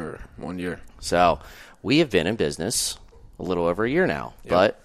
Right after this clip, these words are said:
Speaker 2: our anniversary date is, what, May first?
Speaker 1: May first, yeah.
Speaker 2: Yeah. So you, called you, uh, what, like,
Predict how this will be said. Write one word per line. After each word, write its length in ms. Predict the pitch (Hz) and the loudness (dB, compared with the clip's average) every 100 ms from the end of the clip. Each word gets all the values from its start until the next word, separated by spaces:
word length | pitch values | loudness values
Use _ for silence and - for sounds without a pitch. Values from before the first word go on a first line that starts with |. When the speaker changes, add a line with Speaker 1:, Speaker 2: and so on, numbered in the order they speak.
| - | 0
Speaker 2:
our 120 | 92 | 2
anniversary 420 | 92 90 92 92 | 2 0 -2 -2
date 300 | 87 104 151 - - - - - - | 2 2 0 -8 -20 -20 -20 -16 -8
is, 600 | 92 101 101 101 95 - - | -4 -2 -2 -2 -4 -8 -10
what, 180 | - 71 | -12 -8
May 120 | 78 | -8
first? 320 | - 117 - - _ _ - | -6 -6 -8 -20 _ _ -6
Speaker 1:
May 200 | 110 110 | -2 2
first, 400 | 117 95 - - | 4 2 0 -4
yeah. 160 | 101 107 - | -4 -4 -12
Speaker 2:
Yeah. 280 | - 95 98 - - - | 2 2 2 -2 -18 -12
So 160 | - | -6
you, 400 | 85 95 104 104 - | -4 0 0 0 -2
called 320 | - 104 101 | 4 4 4
you, 400 | 104 110 131 131 - | -2 0 0 -2 -4
uh, 300 | 95 95 92 | 0 2 2
what, 400 | 90 80 69 - | 4 4 2 -2
like, 280 | 67 73 | -2 -2